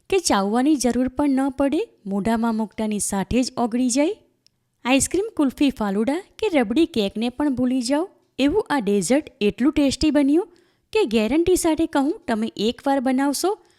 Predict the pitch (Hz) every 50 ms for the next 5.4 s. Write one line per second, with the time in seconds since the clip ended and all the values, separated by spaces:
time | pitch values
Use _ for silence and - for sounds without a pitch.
0 | _ _ _ _ _ _ 453 440 330 - 339 330 302 302 320 294 254 226 208 214
1 | 233 247 247 254 254 - 285 285 208 185 196 190 160 - - 202 240 262 240 247
2 | 254 247 - 240 262 269 254 285 269 262 269 269 285 277 262 254 277 277 262 -
3 | 330 381 466 - _ _ _ _ _ _ _ _ _ _ - 262 294 330 440 427
4 | - - 220 202 202 - 262 311 - - _ - 185 175 - - 233 226 - -
5 | - 254 240 233 - 302 330